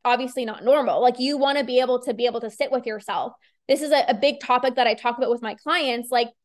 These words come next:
we're human beings. We're not human doings. We should be able to sit on the couch.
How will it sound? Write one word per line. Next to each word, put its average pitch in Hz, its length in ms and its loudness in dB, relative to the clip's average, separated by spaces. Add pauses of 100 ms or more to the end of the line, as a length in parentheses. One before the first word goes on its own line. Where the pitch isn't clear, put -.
(220)
we're 359 200 4
human 339 400 -2
beings. 240 380 -4
We're 262 80 -2
not 262 180 -2
human 254 320 -2
doings. 208 500 -4 (240)
We 294 120 2
should 302 260 0
be 320 100 2
able 285 160 4
to 277 80 0
sit 285 180 2
on 269 160 2
the 226 60 -4
couch. 247 680 0